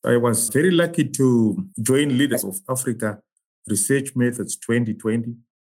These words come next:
at a time when I was also doing my P H D studies, because I was really able to gain, you know, a deeper appreciation into research methods,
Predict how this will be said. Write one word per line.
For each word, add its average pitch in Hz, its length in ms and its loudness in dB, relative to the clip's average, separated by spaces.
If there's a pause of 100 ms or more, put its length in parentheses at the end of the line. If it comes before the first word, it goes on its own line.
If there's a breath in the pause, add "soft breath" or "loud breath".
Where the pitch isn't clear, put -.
(120)
at 131 100 2
a 127 80 2
time 123 280 2
when 104 160 0
I 98 60 -2
was 92 220 -4
also 117 380 -2
doing 101 420 0
my 87 420 -4 (280)
P 113 120 4
H 101 220 -6
D 95 240 -4
studies, - 560 -4 (400)
because 113 340 0
I 117 100 -2
was 107 200 0
really 135 280 -2
able 107 260 -4
to 95 480 -6 (320)
gain, 117 420 2
you 98 100 -4
know, 101 340 -2
a 113 60 -6
deeper 117 280 -4
appreciation 113 800 -4
into 110 260 -4
research - 300 -8
methods, - 460 -6